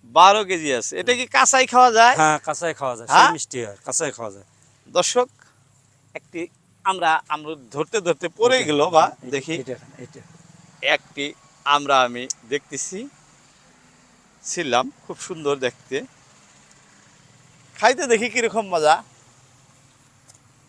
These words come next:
Speaker 1: না, ভাইজান সত্যি বলছেন, খাইতে খুব সুস্বাদু আর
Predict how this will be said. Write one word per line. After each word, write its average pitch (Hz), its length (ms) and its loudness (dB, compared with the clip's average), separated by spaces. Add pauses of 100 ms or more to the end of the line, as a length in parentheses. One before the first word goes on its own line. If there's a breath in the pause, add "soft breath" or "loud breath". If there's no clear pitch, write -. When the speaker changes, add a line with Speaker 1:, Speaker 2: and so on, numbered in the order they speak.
(1200)
Speaker 1:
না, 226 100 6 (160)
ভাইজান 233 260 0 (100)
সত্যি 302 240 -6 (100)
বলছেন, 135 280 -6 (1300)
খাইতে 254 220 -4 (120)
খুব 330 100 -4 (1160)
সুস্বাদু 226 440 2
আর 220 80 0